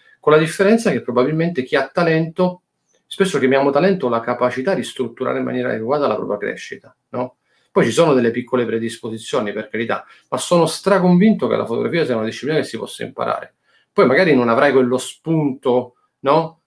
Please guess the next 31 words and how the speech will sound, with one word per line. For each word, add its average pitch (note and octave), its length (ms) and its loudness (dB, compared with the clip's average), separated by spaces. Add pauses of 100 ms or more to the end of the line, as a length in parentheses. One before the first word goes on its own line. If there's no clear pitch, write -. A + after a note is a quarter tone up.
(140)
Che - 120 -18
può B2 160 -2
avere B2 240 2
magari B2 260 2
una A#2+ 140 0
persona B2+ 420 -2
che A2+ 120 0
ha G#2+ 280 4
un, B2 480 -10
una B2 140 -8
storia B2+ 360 -2
diversa A#2+ 380 -4
dalla A#2+ 220 -2
tua, B2+ 260 0
una A2+ 120 -2
capacità A2+ 500 -4
creativa, A2 520 -2
una A2+ 340 -2 (360)
sensibilità A#2+ 800 -2
diversa, A#2 560 -2
no? B2 180 0
Magari, A2 580 -4
mm, - 280 -16 (1600)
più D#3+ 220 4
affine D#3 460 2
a B2 40 2
certe B2+ 340 -2
corde C3 300 2
che A2+ 60 0
ad A#2 100 2
altre. - 480 -6